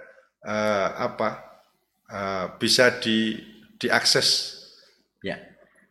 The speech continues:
Speaker 2: Kalau
Speaker 1: halayak
Speaker 2: melihat seperti
Speaker 1: umum
Speaker 2: ini, ini kan
Speaker 1: dan
Speaker 2: menyangkut kepentingan
Speaker 1: luas.
Speaker 2: tentang masyarakat banyak ya.
Speaker 1: Iya.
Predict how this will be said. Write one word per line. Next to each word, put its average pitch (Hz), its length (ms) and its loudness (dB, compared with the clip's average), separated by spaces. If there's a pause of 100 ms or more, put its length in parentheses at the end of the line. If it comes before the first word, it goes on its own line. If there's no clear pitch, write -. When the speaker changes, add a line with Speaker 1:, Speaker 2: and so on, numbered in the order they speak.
Speaker 2:
Kalau 208 240 8
Speaker 1:
halayak 220 80 8
Speaker 2:
melihat 214 200 10
seperti 190 280 4
Speaker 1:
umum 151 80 8
Speaker 2:
ini, 139 160 6
ini 214 80 2
kan 214 160 4
Speaker 1:
dan 107 160 -2
Speaker 2:
menyangkut 175 440 0
kepentingan 156 400 2
Speaker 1:
luas. 160 80 -2
Speaker 2:
tentang 143 160 2
masyarakat 135 460 2 (180)
banyak 104 360 0
ya. 76 200 -8
Speaker 1:
Iya. 98 200 -6